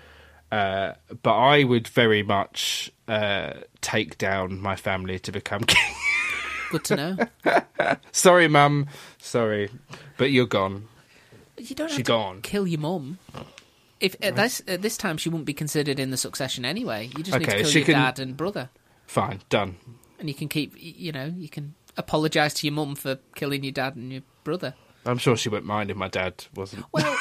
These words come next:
Speaker 2: maybe not, but I mean,
Speaker 1: <laughs>
Speaker 2: just for sentimentality's sake, she'd probably be like, "Oh, well, that's a bit extreme."
Speaker 1: Nah, I'd, I'd, uh, yeah, I'd be the, the uncle that took away the, took away the kids. Get, get rid of everyone.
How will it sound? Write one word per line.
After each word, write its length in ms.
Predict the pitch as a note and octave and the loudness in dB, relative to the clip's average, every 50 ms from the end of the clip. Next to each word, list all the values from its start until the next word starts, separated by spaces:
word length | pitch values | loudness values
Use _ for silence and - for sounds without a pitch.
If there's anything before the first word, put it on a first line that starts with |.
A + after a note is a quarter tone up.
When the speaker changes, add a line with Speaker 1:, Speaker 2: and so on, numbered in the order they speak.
| - - | 0 2
Speaker 2:
maybe 220 | - - - F#3+ F3 | 2 4 4 4 4
not, 240 | D#3+ D3 C#3+ C3+ - | 4 4 2 2 6
but 120 | - A#3 G#3 | 6 6 6
I 40 | F#3 | 6
mean, 140 | G3+ G3+ G3+ G#3 | 2 2 4 4
Speaker 1:
<laughs> 80 | G3+ - | 4 2
Speaker 2:
just 200 | - A3 - G#3+ | -2 0 2 2
for 80 | G#3+ | 2
sentimentality's 1000 | G3 - G3 F3+ F#3+ - E3+ D#3+ D#3 D#3+ E3 D3+ D#3 D#3 D3 - - C#3 B2+ - | 4 4 4 4 2 2 2 0 2 4 4 4 4 2 0 -2 -2 -2 -2 -2
sake, 320 | - C#3 A#2+ A#2 A#2 A2+ | 0 0 0 0 -2 -4
she'd 180 | - - C#3+ - | -4 -6 -6 -6
probably 200 | - C#3 C3+ C3+ | -4 -4 -2 -2
be 80 | C3+ | -2
like, 160 | B2 B2+ - G#3 | -4 -4 -4 -4
"Oh, 120 | A3 A3 | -6 -6
well, 80 | E3 D#3 | -4 -4
that's 220 | F3+ F#3+ - - | -4 -4 -6 -8
a 40 | C#3+ | -8
bit 220 | C3 G#2+ G2+ - - - - - - - | -8 -8 -8 -8 -10 -16 -20 -20 -18 -16
extreme." 480 | E3 D3 - - - - F#2+ A#2 D3 D#3 _ _ _ _ _ _ _ - _ - A#2 | -14 -12 -10 -12 -10 -10 -12 -12 -14 -16 _ _ _ _ _ _ _ -20 _ -12 -8
Speaker 1:
Nah, 300 | G#2+ G#2 G2 F#2+ F2+ - - _ _ _ - - | -4 -4 -2 -2 -4 -6 -10 _ _ _ -8 2
I'd, 200 | - C3 D3+ C#3+ - - - | 4 4 4 4 0 -6 0
I'd, 300 | - C3 C#3+ C#3+ C#3 D3 | 2 2 2 4 4 4
uh, 440 | C#3 B2+ A#2 A2 G#2+ G#2+ G#2+ G2 - - - - - - - _ _ | 4 4 6 4 4 2 2 0 -2 -8 -12 -20 -20 -20 -20 _ _
yeah, 260 | A#2+ A#2+ A#2+ G2+ B2 C#3 - _ _ _ _ _ - - - | 0 0 0 0 -2 -8 -16 _ _ _ _ _ -20 -2 2
I'd 160 | B2+ C3 B2+ | 4 4 6
be 80 | - D3 | 6 6
the, 360 | B2+ C3 B2+ B2+ G2 A2+ A2+ C3+ C3+ - _ | 6 6 6 4 2 0 -4 -6 -12 -10 _
the 180 | - B2+ B2 B2+ | 2 2 4 6
uncle 380 | B2 C3+ B2+ A2+ - G#2+ G#2 | 4 4 4 0 -2 -4 -2
that 180 | G2+ A#2 G2+ - _ _ _ _ | -2 -2 -4 -4 _ _ _ _
took 180 | - - - - | -10 -8 -6 -6
away 300 | A2+ A2+ A2+ G#2+ G#2+ A2 | -4 -2 -2 -2 -2 -2
the, 240 | G#2+ A2 G#2+ G#2 - _ _ _ _ - | -4 -4 -4 -4 -8 _ _ _ _ -10
took 160 | - C#3 C#3 | -8 -4 0
away 140 | A#2+ A#2 G#2+ | 0 0 0
the 100 | A2+ A2 | 0 -2
kids. 480 | - - A2 A2+ G#2+ - - - - - | 0 0 0 2 0 -2 -8 -12 -14 -8
Get, 300 | - C3+ B2+ F2 G#2+ - - | -6 -4 -4 -4 -6 -6 -2
get 80 | D3+ C3+ | -2 0
rid 80 | B2+ C3 | 0 2
of 80 | B2 | 2
everyone. 500 | B2 A#2+ B2 C#3 C#3+ A2+ F#2+ G2 G2+ A2 | 2 2 2 0 0 -2 -2 -2 -4 -10